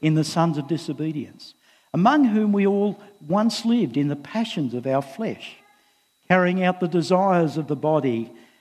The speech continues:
and the mind, and were by nature children of wrath,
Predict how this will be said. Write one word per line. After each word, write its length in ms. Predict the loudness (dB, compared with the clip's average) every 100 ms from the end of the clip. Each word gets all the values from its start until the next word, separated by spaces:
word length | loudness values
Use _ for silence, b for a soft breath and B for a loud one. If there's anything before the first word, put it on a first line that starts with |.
| B B -2
and 160 | 0
the 40 | 2
mind, 640 | 2 4 4 0 -4 -10 -18 b b -4
and 200 | -2 0
were 160 | 0
by 180 | 2 2
nature 480 | 2 0 0 -2 -8
children 540 | -10 -4 -4 -2 -4
of 180 | -4 -2
wrath, 320 | -2 -2 -6